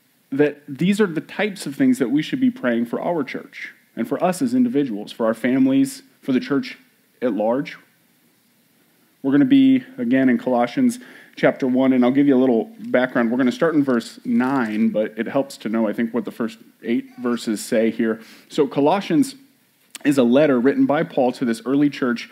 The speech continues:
in Colossae, and this early church was started by a guy named Epaphras or Epaphras. I went to college on the internet. I don't know how to say most of the names in the Bible,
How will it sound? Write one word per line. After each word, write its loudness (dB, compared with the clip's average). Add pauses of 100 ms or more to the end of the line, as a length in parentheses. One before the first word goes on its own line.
(280)
in 2
Colossae, 0
and 0 (300)
this 2
early 0
church -2
was -4
started 0
by 2
a 2
guy 2
named 0
Epaphras -4
or -6
Epaphras. -6
I -4
went -2
to -4
college -4
on -2
the -2
internet. 0
I -4
don't -2
know -4
how 0
to -2
say -2
most -2
of -2
the -2
names 0
in -2
the 0
Bible, -4